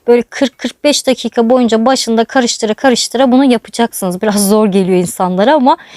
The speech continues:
bu şekilde süt reçeli, e, kıvamlaşıyor arkadaşlar. Süt içerisinde böyle karıştırdıkça kıvam alacak. Kıvamını en son göreceksiniz zaten. Bu kabartma tozunu içine ekledikten sonra böyle kabarma oluyor. O yüzden çok derin bir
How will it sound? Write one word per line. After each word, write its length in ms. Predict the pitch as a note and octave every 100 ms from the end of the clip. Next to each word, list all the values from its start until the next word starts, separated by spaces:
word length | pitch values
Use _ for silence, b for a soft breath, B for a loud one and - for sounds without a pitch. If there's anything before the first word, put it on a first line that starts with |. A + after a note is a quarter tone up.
| B B
bu 100 | C#4+
şekilde 580 | - A#3 - G3 B3+ E4 - _ _
süt 280 | - C4+ -
reçeli, 680 | B3 - B3+ B3 B3+ C#4+ C#4+
e, 180 | G#3+ G3+
kıvamlaşıyor 720 | - B3 A#3+ A#3 A#3 - B3
arkadaşlar. 600 | G3+ - G3+ F#3+ - G3+
Süt 240 | G3 A3+ A3+
içerisinde 540 | - A3 G#3+ G#3+ G3
böyle 380 | G3+ F#3+ A3 C#4+ B B B B B - - _ _
karıştırdıkça 840 | - C4+ A#3+ - F#3+ F#3+ - C4+ C#4
kıvam 320 | - A#3+ A#3+ G#3
alacak. 360 | F3+ G#3+ B3+
Kıvamını 420 | - A#3 A3+ A3+
en 120 | A3+ G#3+
son 260 | - B3+
göreceksiniz 680 | G#3+ G3+ - G#3 - F#3 F3+
zaten. 520 | F3+ F3 - A#3+ D4+ _ _ _ _ _ _ b b b _ -
Bu 180 | C#4+ -
kabartma 460 | C#4 B3 C4 D4
tozunu 280 | D4 C#4+ D4
içine 260 | C#4+ - C4+
ekledikten 460 | C4+ C4+ C4+ D#4+
sonra 300 | D4+ - C#4
böyle 200 | A#3 B3+
kabarma 560 | C#4+ A#3 G#3+ A3+ A#3+ C4
oluyor. 200 | A3 C4
O 120 | B3
yüzden 220 | A#3 B3+
çok 280 | B3 C4+ -
derin 300 | A#3 A#3+ C4+
bir 260 | B3 A3+